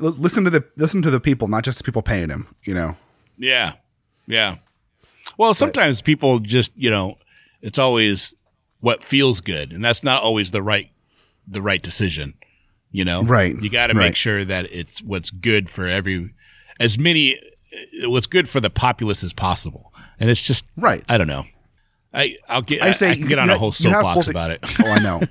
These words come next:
Speaker 1: You have both extremes. You've gotta ignore the people on both extreme sides and, and come to the middle where most people live. Most
Speaker 2: Yeah.
Speaker 1: people live in the middle, not
Speaker 2: You're
Speaker 1: on the
Speaker 2: gonna
Speaker 1: extremes.
Speaker 2: piss people off. That's what some people need to
Speaker 1: Yeah.
Speaker 2: understand. You're gonna get mad.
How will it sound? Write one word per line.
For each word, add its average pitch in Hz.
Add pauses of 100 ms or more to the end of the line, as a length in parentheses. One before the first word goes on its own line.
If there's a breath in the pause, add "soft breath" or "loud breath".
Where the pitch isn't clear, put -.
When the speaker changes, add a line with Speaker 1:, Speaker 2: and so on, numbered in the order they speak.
(100)
Speaker 1:
You 156
have 170
both 156
extremes. 127
You've 135
gotta 127 (520 soft breath)
ignore 139
the 151
people 135
on 120
both 117
extreme 113
sides 110
and, 98
and 107
come 127
to 131
the 113
middle 101
where 101
most 107
people 113
live. 87
Most 139
Speaker 2:
Yeah. 113
Speaker 1:
people 135
live 143
in 143
the 127
middle, 98
not 107
Speaker 2:
You're 165
Speaker 1:
on -
the 240
Speaker 2:
gonna 277
Speaker 1:
extremes. 202
Speaker 2:
piss -
people 208
off. 101
That's 151
what 180
some 160
people 143
need 135
to 123
Speaker 1:
Yeah. 113
Speaker 2:
understand. 120
You're 104
gonna 165
get 147
mad. 107